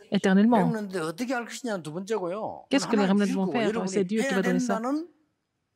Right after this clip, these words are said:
Speaker 2: 사명이 생겨야
Speaker 1: Il faut avoir la
Speaker 2: 하나님
Speaker 1: commission, euh, de vraiment de se sentir, euh, obligé de le faire. C'est comme ça que Dieu va donner la réponse.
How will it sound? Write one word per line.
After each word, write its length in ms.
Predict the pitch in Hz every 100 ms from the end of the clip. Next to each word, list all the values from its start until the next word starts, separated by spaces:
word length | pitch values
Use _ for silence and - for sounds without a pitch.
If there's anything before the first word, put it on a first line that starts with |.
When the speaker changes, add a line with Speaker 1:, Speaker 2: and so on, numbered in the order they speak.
| _ _ _ _ _
Speaker 2:
사명이 460 | _ - 185 254 277
생겨야 340 | 233 254 208
Speaker 1:
Il 80 | 147
faut 80 | 208
avoir 200 | 208 220 202
la 60 |
Speaker 2:
하나님 60 | 185
Speaker 1:
commission, 480 | 196 - 240 185 175 _ - -
euh, 360 | 180 170 170 185
de 120 | 190 180 175
vraiment 500 | 180 202 220 233 175
de 120 | 180
se 80 | 185
sentir, 500 | - 208 240 208 196
euh, 140 | 185 175
obligé 400 | 185 208 208 220
de 80 |
le 100 | 202
faire. 260 | 202 254 220
C'est 120 | 214
comme 100 | 190
ça 140 | 180 220
que 80 |
Dieu 180 | 190 214
va 140 | 196 185
donner 200 | 190 196
la 120 | 180
réponse. 500 | 170 170 160 -